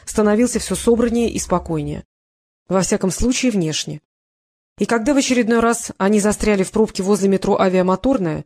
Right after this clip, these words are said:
Нервы у Щёткина сдали окончательно. И тогда Плетнёв приказал ему сесть на своё место, а сам, обойдя машину, уселся за руль. И тут же, нахально выехав на тротуар,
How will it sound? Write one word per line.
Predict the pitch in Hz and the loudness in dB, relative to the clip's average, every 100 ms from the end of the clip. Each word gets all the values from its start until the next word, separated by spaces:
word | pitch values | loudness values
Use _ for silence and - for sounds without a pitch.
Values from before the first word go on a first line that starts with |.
| _ _ _ - | _ _ _ -2
Нервы | 202 254 247 | 2 2 2
у | 247 | 2
Щёткина | - 240 226 214 | 2 0 0 -2
сдали | 165 190 180 | 0 2 2
окончательно. | 180 175 165 165 151 147 143 151 _ _ _ _ _ _ | 0 -2 -2 -4 -4 -8 -12 -14 _ _ _ _ _ _
И | 208 | -2
тогда | 220 240 269 | 0 0 0
Плетнёв | 247 254 294 | 0 2 0
приказал | - 226 220 220 220 | 0 0 0 0 0
ему | 202 202 | 0 0
сесть | - 214 | -2 -2
на | 202 | -4
своё | - 214 202 175 | 0 0 2 0
место, | 202 247 - 143 _ _ | 0 -2 -6 -10 _ _
а | 185 | -4
сам, | 180 247 233 | 0 0 0
обойдя | 175 185 175 175 | 0 0 2 0
машину, | 165 - 233 226 - - | 0 0 0 -2 -6 -8
уселся | 185 - 190 202 | -4 -2 -2 -2
за | 175 185 | 0 0
руль. | 160 151 _ _ _ _ _ _ _ | -2 -6 _ _ _ _ _ _ _
И | 254 | 0
тут | 277 320 | 2 4
же, | 262 247 | 2 0
нахально | 208 233 285 247 | 0 0 2 2
выехав | 185 185 180 - | 2 0 0 -4
на | |
тротуар, | 185 208 220 254 269 | -4 -2 2 2 2